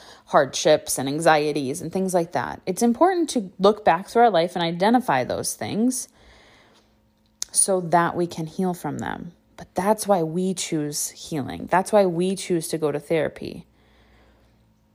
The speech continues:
So this notion, this idea that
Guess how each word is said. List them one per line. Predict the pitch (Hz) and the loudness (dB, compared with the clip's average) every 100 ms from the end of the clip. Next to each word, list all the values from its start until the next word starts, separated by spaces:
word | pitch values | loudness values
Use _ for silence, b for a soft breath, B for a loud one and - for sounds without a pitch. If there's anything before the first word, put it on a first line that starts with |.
| _ - | _ 0
So | - 180 | 6 6
this | 175 175 - | 6 2 0
notion, | 190 208 214 196 180 | 2 2 2 -2 -2
this | 165 160 | -2 0
idea | 165 165 220 214 165 160 165 b b b b | 0 0 4 6 6 4 -2 b b b b
that | 170 160 160 - | 2 4 4 0